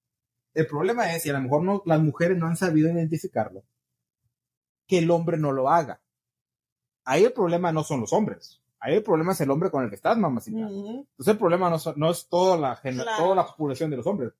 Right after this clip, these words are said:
Speaker 1: El problema eres tú, que buscas a los
Speaker 2: Claro.
Speaker 1: mismos pendejos de siempre.
Speaker 2: Sí.
Speaker 1: Entonces, busca mejores calidad de hombres
Speaker 2: Sí.
Speaker 1: y deja de estar chingando a la madre en redes sociales.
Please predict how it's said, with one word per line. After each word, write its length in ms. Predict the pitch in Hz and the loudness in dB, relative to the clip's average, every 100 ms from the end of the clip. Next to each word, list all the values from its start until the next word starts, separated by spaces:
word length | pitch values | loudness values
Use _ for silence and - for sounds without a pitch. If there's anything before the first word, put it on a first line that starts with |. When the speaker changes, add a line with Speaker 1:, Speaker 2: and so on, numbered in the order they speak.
| _ - | _ -4
Speaker 1:
El 180 | 139 - | -2 -2
problema 420 | 117 127 214 285 | -2 -2 0 0
eres 260 | 139 - | 0 -2
tú, 240 | - 302 320 | 0 2 2
que 80 | 143 | -2
buscas 300 | 143 175 220 180 | 0 0 0 -2
a 40 | |
los 100 | 139 | 0
Speaker 2:
Claro. 160 | 143 196 | 2 2
Speaker 1:
mismos 160 | 185 | 0
pendejos 420 | 135 120 185 139 101 | 0 0 0 -4 -8
de 40 | |
siempre. 300 | - 262 - _ - - - _ _ - | -6 -6 -8 _ -14 -8 -8 _ _ -12
Speaker 2:
Sí. 480 | - 233 220 392 _ _ | -6 -4 -4 -6 _ _
Speaker 1:
Entonces, 280 | 147 160 131 _ | -6 -6 -6 _
busca 460 | 120 165 202 - 294 | 0 2 2 2 0
mejores 400 | 269 233 226 214 | 2 0 0 -2
calidad 360 | 196 160 151 | -2 0 2
de 80 | 226 | 4
hombres 560 | 196 120 131 208 - _ _ _ | 4 2 -2 -6 -12 _ _ _
Speaker 2:
Sí. 240 | - 247 233 | -12 -8 0
Speaker 1:
y 120 | 220 | 2
deja 260 | 160 135 214 | 2 0 0
de 60 | |
estar 200 | 247 127 | 0 -4
chingando 320 | - 160 113 151 | -6 -4 -4 -4
a 40 | |
la 40 | |
madre 220 | 185 104 139 | -4 -4 -6
en 60 | |
redes 180 | 107 104 | -6 -8
sociales. 560 | 139 247 294 120 - | -4 0 0 -2 -10